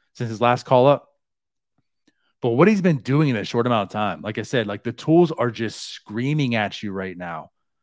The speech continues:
Again, with Ono Cruz, how the tools just scream at you. Cruz clearly has a higher ceiling, but I'm getting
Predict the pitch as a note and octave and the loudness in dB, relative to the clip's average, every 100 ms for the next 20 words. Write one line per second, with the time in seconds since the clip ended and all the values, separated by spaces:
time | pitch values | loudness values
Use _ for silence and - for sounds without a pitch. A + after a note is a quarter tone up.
0 | _ _ - G#2 F2 D3 D3 A#2+ A2+ A#2+ | _ _ -14 -10 0 2 2 0 -2 -4
1 | A#2 A2 - A#2+ G2+ A2 G#2+ C#3+ C#3+ A2+ | -2 -4 -4 -4 -4 -6 -4 -2 -2 -2
2 | A2 - - C#3+ D3+ A2+ G2 - - _ | -8 -8 -2 0 2 0 -2 -10 -14 _
3 | _ _ - F3 A2 - - F#3+ C3 G2+ | _ _ 2 2 0 -4 2 2 2 0
4 | G2+ G2+ E2 - E3 D#3 F2+ _ _ _ | -2 -4 -4 -2 2 2 -2 _ _ _
5 | _ _ - B2 - E3+ G#3 F#3 B2+ G2+ | _ _ 0 0 2 2 6 4 4 -4